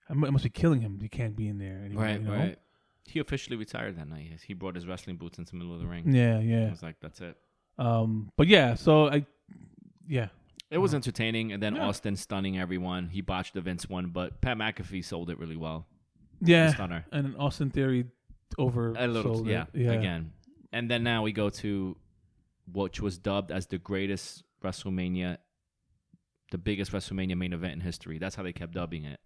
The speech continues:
Speaker 1: Hmm.
Speaker 2: But the match was horrible. I, I hated it. Brock Lesnar and Roman Reigns. I don't know if you saw it.
Speaker 1: No, hell no.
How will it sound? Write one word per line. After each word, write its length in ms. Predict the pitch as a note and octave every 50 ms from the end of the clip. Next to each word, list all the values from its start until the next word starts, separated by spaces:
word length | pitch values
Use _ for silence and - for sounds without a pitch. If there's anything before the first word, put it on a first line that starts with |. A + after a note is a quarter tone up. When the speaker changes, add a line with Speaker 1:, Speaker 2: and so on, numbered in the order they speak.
| - -
Speaker 1:
Hmm. 160 | F3+ D#3 C3+ B2 - -
Speaker 2:
But 380 | E2+ F#2 F2+ F2 E2 - - _ -
the 100 | F2+ F2+
match 260 | F#2 F#2 F2+ F2 -
was 220 | F2 E2+ D#2+ E2 - - _ _ _ _ _ _ _ _ _ _ _ -
horrible. 420 | G2 G2 F2 D#2 - D2+ D2+ D#2+ - _ _ _ _ _ -
I, 140 | - E2 D#2 - _ _ -
I 80 | E2
hated 300 | D#2+ E2+ E2+ D#2+ D2 -
it. 100 | - - - - -
Brock 240 | - F2+ E2+ -
Lesnar 260 | - E2+ E2 D#2+ E2 D#2+
and 100 | D#2+ D#2+
Roman 240 | E2 D#2 D#2 D2+
Reigns. 300 | D2+ D2+ D2 C#2+ C#2+ - - - - _ _ _ _ _ _ _ _ _ _ _ _ _ _ _ _ _ _ _ _ -
I 40 |
don't 80 | - F2+
know 60 | F2+
if 100 | F2 -
you 80 | F#2 F2+
saw 220 | - - G2+ F#2+
it. 120 | G2+ - - _ _ -
Speaker 1:
No, 600 | E3+ C#3+ D3+ D#3+ F3 F#3 F3+ D3+ C3+ B2 A2+ A2
hell 280 | G#2 - A3+ C#4+ C4+ E3
no. 360 | C#3 B2+ A2+ G#2 G#2 G2+ -